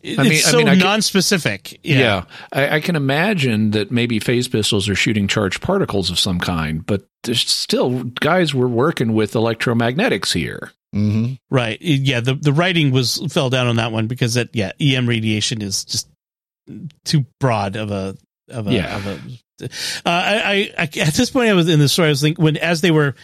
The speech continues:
Speaker 1: as it was, um, integrating, m-, uh, Trip and Tucker and, and, uh, the other guy, um, the red shirt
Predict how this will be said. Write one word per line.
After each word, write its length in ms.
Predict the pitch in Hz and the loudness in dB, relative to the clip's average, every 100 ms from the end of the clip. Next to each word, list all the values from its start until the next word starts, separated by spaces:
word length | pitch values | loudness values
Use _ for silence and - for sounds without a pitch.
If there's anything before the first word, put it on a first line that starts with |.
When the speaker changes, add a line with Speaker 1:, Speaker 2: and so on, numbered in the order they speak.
| - - _ | -20 -20 _
Speaker 1:
as 180 | 165 147 | -2 0
it 120 | 175 | 0
was, 340 | 160 151 127 | 2 2 2
um, 400 | 147 127 123 117 123 _ _ | 0 2 0 -2 -4 _ _
integrating, 840 | 214 208 220 190 180 170 165 160 151 _ _ _ _ _ - | 0 2 2 2 2 2 4 2 0 _ _ _ _ _ -2
m-, 140 | 139 160 | -2 0
uh, 380 | 135 120 113 110 | -2 0 -2 -2
Trip 400 | - 208 196 165 | 0 2 2 0
and 360 | 117 104 107 - | 0 -2 -6 -2
Tucker 480 | 185 160 170 160 - | -2 0 0 -2 -2
and, 440 | 127 123 123 - - - | -2 0 -2 -6 -18 -4
and, 320 | 123 117 117 | 0 0 0
uh, 180 | 123 113 | 0 0
the 200 | 110 123 | 0 2
other 160 | 156 156 | 2 0
guy, 320 | 151 147 143 - - - - | 0 0 -4 -6 -20 -10 -2
um, 360 | 120 113 110 | 0 2 0
the 100 | 110 | 2
red 160 | 127 139 | 2 0
shirt 260 | 160 139 | 0 -2